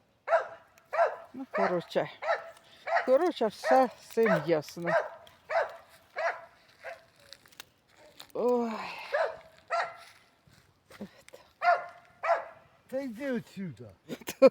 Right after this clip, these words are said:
Speaker 1: кицька, я ж казала, що получиш. Дід довго терпіть тебе не буде. А це мій ірж-, мій інжир. Одні дубці з нього. Ну,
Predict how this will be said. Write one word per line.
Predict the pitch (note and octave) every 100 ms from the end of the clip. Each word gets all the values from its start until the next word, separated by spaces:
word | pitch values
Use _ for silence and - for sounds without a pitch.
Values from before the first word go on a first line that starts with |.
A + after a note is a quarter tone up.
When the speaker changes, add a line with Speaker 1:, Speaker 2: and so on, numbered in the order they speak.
| -
Speaker 1:
кицька, | - D4+ - - - - - E5 -
я | F3
ж | A#3
казала, | - B3+ D#4+ C#4+
що | C4+
получиш. | A#3 B3 A#3 A3 - G3 F3 - - _ _ - _ _ _
Дід | E3+ G3 B3+ F3
довго | B3 B3 A3
терпіть | G#3+ A3+ G3 - G#3+ -
тебе | G3+ F3 F#3
не | F3+
буде. | D3+ D3+ - - - _ _ - D#5+ - - - _ _ _ - - _ _ _ _ _ -
А | -
це | C4+ - A3+
мій | G#3+ G#3 G3+ G3
ірж-, | D#3+ C#3+ -
мій | F#3+ A3+ B3+ G3+ -
інжир. | G#3 E3+ D3 E3+ D3+ C#3 - - _ - - - - -
Одні | G3 F3 A3
дубці | F#3 G3+ - G#3 F#3
з | F3+
нього. | F3+ E3 F3 E3 - - - - _ _ - - - - _ _
Ну, | G3 G#3 C#4 D#4